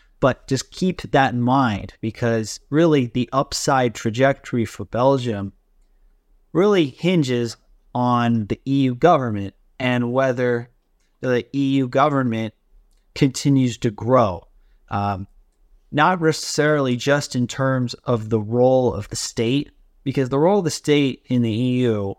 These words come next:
and in, on a member state level is very high, especially compared to the United States. So Europe has much larger social safety nets. It has a much more aggressive regulatory state,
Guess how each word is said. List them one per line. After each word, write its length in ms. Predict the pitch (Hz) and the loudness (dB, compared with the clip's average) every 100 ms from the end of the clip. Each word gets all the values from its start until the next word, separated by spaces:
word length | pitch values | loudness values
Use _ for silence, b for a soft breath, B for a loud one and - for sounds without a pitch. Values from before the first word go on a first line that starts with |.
| _ | _
and 260 | - 113 113 110 | -6 -4 -4 -4
in, 240 | 113 110 _ - | -6 -6 _ -6
on 120 | 117 | -4
a 40 | |
member 340 | 113 135 147 131 | 0 2 2 0
state 380 | - 120 107 101 | -2 -2 -2 -2
level 460 | 104 95 101 101 _ _ _ _ _ _ - | -4 -4 -6 -8 _ _ _ _ _ _ -2
is 200 | 135 123 | -2 0
very 280 | 139 175 135 | 4 4 4
high, 500 | 127 127 117 92 - | 0 -2 -2 -4 -8
especially 500 | - - 160 - 147 | -12 0 0 2 0
compared 560 | - 123 - 131 123 117 | 0 -2 0 0 0 -2
to 100 | - | -6
the 60 | 110 | -2
United 300 | 107 107 98 | -2 -2 -6
States. 460 | - 98 90 - | -8 -6 -8 -8
So 120 | - | -10
Europe 340 | 101 113 135 - | -4 -2 -2 -2
has 180 | 120 131 | -4 -2
much 180 | 123 | -4
larger 320 | 123 123 120 113 | -2 0 0 -2
social 380 | 127 120 117 | 0 -2 -2
safety 440 | 113 117 110 - 107 | -6 -2 -2 -2 -4
nets. 360 | 107 107 - - _ _ _ | -4 -6 -10 -20 _ _ _
It 160 | - 113 | -6 -4
has 260 | 110 107 110 | -2 -2 0
a 60 | |
much 360 | 107 120 117 - | 0 0 -2 -2
more 340 | 113 110 110 | 0 2 0
aggressive 680 | - 107 113 110 - 104 104 | -2 -2 -2 -2 -2 -4 -2
regulatory 760 | 107 107 107 104 - 110 104 101 | -2 -2 -2 -2 -2 -2 0 0
state, 640 | - - - 110 107 | -2 -6 -2 0 -2